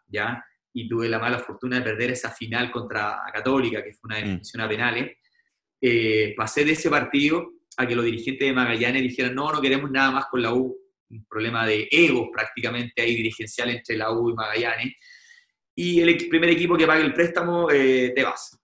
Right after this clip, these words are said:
Speaker 1: Entonces apareció en una semana más, el préstamo lo pagaba Cobresal, que si bien agradecido por, por, por esa gestión de Cobresal como club, de, de, del interés prácticamente de tenerte,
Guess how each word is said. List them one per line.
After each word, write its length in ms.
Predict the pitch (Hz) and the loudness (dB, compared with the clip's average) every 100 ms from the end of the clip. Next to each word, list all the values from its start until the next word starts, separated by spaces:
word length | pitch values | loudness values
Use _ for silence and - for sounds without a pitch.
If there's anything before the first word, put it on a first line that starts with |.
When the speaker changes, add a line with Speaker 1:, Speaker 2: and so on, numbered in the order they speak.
| _ _ _ _ | _ _ _ _
Speaker 1:
Entonces 480 | - 143 - 139 - | -6 -4 0 0 2
apareció 800 | 127 123 123 117 151 147 151 147 | 0 2 0 0 2 2 2 0
en 360 | 135 127 127 127 | -2 -2 -4 -4
una 180 | 156 151 | -2 -2
semana 400 | - 143 151 139 | 0 2 2 4
más, 540 | 147 151 151 147 135 | 4 4 4 4 4
el 280 | 131 123 120 | 2 2 0
préstamo 380 | 131 135 143 135 | -4 -2 -2 0
lo 120 | 123 | 2
pagaba 360 | 117 120 123 113 | 2 2 0 0
Cobresal, 560 | 110 104 104 107 82 - _ _ _ _ _ - | -4 -4 -4 -4 -4 -8 _ _ _ _ _ -8
que 100 | 107 | -6
si 180 | 107 | -2
bien 400 | 110 113 113 107 - | -2 -2 -4 -10 -10
agradecido 580 | 101 104 101 98 120 120 | -6 -4 -4 -6 -4 -4
por, 320 | 110 98 - _ | -2 -6 -10 _
por, 140 | 98 98 95 95 95 _ | -14 -12 -14 -16 -20 _
por 200 | 98 98 | -12 -8
esa 200 | 107 117 | -8 -12
gestión 320 | - - 113 | -18 -12 -10
de 80 | 113 | -6
Cobresal 720 | 110 107 104 123 123 127 120 | -4 -6 -2 0 2 0 -2
como 200 | 110 107 | -8 -10
club, 260 | 120 127 120 | 0 0 0
de, 420 | 113 107 104 101 | -2 -4 -6 -12
de, 360 | 104 104 104 104 | -8 -8 -8 -8
del 120 | 107 | -6
interés 360 | 110 110 117 127 | -6 -4 -2 -2
prácticamente 640 | 123 - 117 117 120 127 | -4 -6 -8 -6 -8 -4
de 60 | 120 | -4
tenerte, 640 | 110 123 120 - 135 - | 0 0 -2 -4 -6 -6